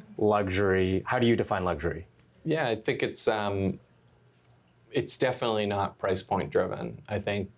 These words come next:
Speaker 2: uh, especially after the last two years,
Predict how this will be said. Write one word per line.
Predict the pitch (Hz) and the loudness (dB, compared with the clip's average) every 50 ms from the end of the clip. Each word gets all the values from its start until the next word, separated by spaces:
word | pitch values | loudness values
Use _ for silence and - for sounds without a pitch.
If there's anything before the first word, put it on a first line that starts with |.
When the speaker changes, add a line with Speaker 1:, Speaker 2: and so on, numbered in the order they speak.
| - | -2
Speaker 2:
uh, | 104 98 92 90 90 90 90 - - - _ _ _ _ _ _ _ _ _ _ _ _ _ _ _ _ _ _ _ _ _ | 0 0 2 2 2 0 0 -2 -6 -12 _ _ _ _ _ _ _ _ _ _ _ _ _ _ _ _ _ _ _ _ _
especially | - - - - 110 107 - - 107 101 98 98 95 - - | -8 -6 -2 -2 -2 -2 0 2 2 4 4 4 2 0 -2
after | - 101 98 - - 104 101 | -6 -6 -8 -2 0 2 4
the | 101 | 4
last | 98 98 98 98 95 95 95 95 95 - - - - - - - _ _ _ - | 4 4 4 2 2 0 0 0 0 0 -2 -2 -2 -6 -10 -14 _ _ _ -4
two | - 113 101 | -2 0 2
years, | 101 101 104 107 107 104 101 101 101 98 - | 2 4 4 6 6 6 6 4 2 0 -4